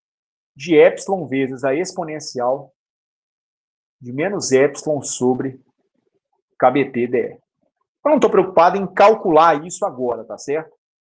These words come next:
Nos capítulos sequentes a gente vai voltar nesses cálculos outra vez.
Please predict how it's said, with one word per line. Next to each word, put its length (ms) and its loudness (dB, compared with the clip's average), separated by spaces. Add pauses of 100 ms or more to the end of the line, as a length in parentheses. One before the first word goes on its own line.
(360)
Nos 180 -18
capítulos 600 -4
sequentes 380 -10
a 40 -16
gente 180 -18
vai 220 0
voltar 540 -2
nesses 340 -12
cálculos 480 0
outra 260 -4
vez. 340 -12